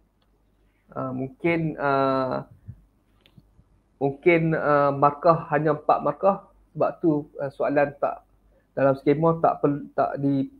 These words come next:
tak perlu awak nyatakan. Tapi awak boleh, ah, praktis lah. Lukis dengan lengkap. Paksi simetri. Macam mana nak cari paksi simetri bagi graf, graf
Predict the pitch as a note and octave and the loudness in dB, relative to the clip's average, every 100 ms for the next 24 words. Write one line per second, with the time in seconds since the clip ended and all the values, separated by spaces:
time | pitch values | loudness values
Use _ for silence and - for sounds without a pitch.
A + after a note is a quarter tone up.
0 | _ - - D#3 D#3 D3+ D3 C3+ D3+ E3+ | _ -2 0 0 0 2 0 0 -2 -2
1 | D#3+ E3+ D3 C#3+ C#3+ A3 - F3 G3 D3+ | 2 2 2 0 0 0 2 2 0 0
2 | F3 E3+ - _ _ C#3 C3+ C3 E3+ E3 | -2 -6 -16 _ _ -6 -4 2 0 2
3 | A#3 F#3+ A3+ A3+ - _ _ _ _ _ | 2 4 2 0 -10 _ _ _ _ _
4 | - D#3 E3 A3 F#3 - D#3 D#3 D3+ D#3 | -4 -2 0 2 2 -2 -2 2 2 4
5 | C#3+ - - _ _ _ _ _ _ _ | 2 2 -8 _ _ _ _ _ _ _
6 | _ - - - F3+ E3 E3+ E3 E3 D3+ | _ -8 -8 -4 -4 0 2 4 4 0
7 | C3 D3+ F#3+ F#3 G3 F3 - - D#3+ E3 | 0 0 0 0 0 -2 -2 0 0 0
8 | D3+ - E3 E3 D#3+ D#3 D#3+ D#3 C#3 D3 | -2 -2 -2 -2 0 0 0 -2 0 0
9 | C#3 D3+ D3+ - - D3+ | 0 0 0 -2 -2 0